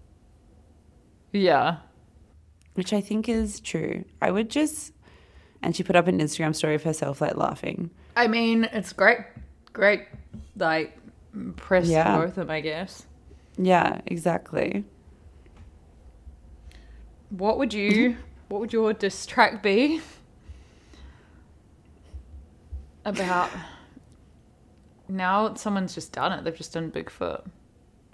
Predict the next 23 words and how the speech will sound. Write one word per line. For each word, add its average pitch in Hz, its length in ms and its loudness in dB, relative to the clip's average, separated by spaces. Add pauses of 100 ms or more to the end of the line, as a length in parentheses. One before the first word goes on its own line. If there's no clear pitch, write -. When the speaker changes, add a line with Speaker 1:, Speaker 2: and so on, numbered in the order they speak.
Speaker 2:
Yeah, 160 260 -4
Bigfoot. 156 640 -4 (760)
Bigfoot's 202 500 0
really 196 240 4
getting 165 320 2
it 156 120 0
in 156 160 0
where 147 180 0
it - 120 -4
hurts. - 640 -4 (1000)
How 214 180 10
did 349 160 4
she 440 180 0
create 320 400 4
that - 180 6
album 170 360 8
art 160 240 2
so 160 160 0
quickly? - 680 -6 (100)
Or 175 100 -2
that - 340 -2
single 160 400 -4
art? - 320 -2